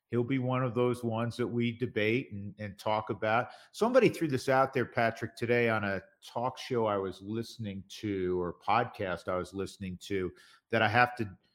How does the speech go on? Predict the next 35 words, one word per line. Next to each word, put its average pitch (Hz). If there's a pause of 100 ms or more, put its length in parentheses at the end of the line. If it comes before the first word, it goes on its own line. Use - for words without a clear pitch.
(240)
um, 95
again, 110
take 113
a 110
deeper 110
dive. 104 (920)
They 131
said -
his 202
numbers, 113 (560)
and 113
I 120
couldn't 214
believe 120
this 101
because 107
I 120
look 147
at 151
them 120
as 101
different 131
types -
of 98
pitchers, 175
but 127
he 120
said, 196 (200)
they 139
said 196
his 180
numbers 139
and 123
thusly 127
his 113